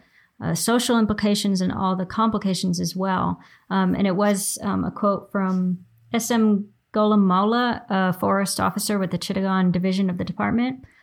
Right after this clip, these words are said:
And he said of Raman's group, "They work separately," quote, "they work separately, don't communicate or share information with us, and don't maintain good relations with us.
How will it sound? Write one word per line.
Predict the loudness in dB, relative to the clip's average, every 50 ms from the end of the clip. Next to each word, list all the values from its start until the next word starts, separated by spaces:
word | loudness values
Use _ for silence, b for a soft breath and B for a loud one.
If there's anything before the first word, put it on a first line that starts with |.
| b b b
And | -2 0 2
he | 2 2
said | 2 2 2 2 2 2 0 -2 -6 -8 -4 0
of | 0 0 0 -2 -4 -4
Raman's | -2 0 2 2 2 2 0 0 -2
group, | -2 0 0 0 -2 -4 -8 -16 b b b b b b b
"They | -2 2
work | 2 2 2 0
separately," | 0 0 0 0 0 0 0 0 2 2 2 2 0 -2 -6 _ _ _ -20 -20 -20 -12
quote, | -4 -2 0 0 0 -2 -4 -6
"they | -4 -2
work | 0 0 0 0
separately, | 0 -2 -2 -2 -2 -2 0 0 0
don't | 0 0 -2 -2 0
communicate | 0 0 0 0 0 -2 -2 -2
or | -2 -2
share | -2 -2 -2
information | -2 -2 -2 0 0 0 0 0 0 0 0
with | 0 0 0 0
us, | 0 0 0 -2
and | 0 0 0 0
don't | 0 0 2 2
maintain | 0 0 0 0 0 0 0
good | 0 -2 -2
relations | -2 -2 0 0 0 0 0 0 0 0
with | -2 -4 -4
us. | -6 -6 -8 -8 -10 -12